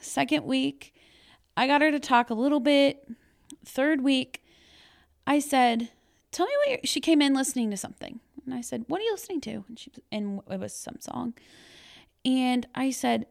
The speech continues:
"Tell me how you feel in a song." She immediately got on her playlist and started playing a song.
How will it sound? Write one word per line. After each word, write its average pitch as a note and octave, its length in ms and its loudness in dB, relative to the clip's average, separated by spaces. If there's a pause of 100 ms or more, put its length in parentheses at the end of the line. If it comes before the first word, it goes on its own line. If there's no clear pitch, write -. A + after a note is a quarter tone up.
(140)
"Tell E4 140 2
me C#5+ 160 -2
how A4+ 100 -2
you F4 180 2
feel A#3+ 500 0 (180)
in A#3+ 120 0
a G#3+ 100 0
song." F#3 460 -4 (280)
She - 180 -8
immediately F#3 260 -2
got F#3 220 -2
on F#3+ 100 -2
her G#3 100 -4
playlist F#3+ 680 -4
and G#3+ 100 -8
started G3 240 -4
playing F#3+ 200 -6
a F#3+ 60 -8
song. - 360 -10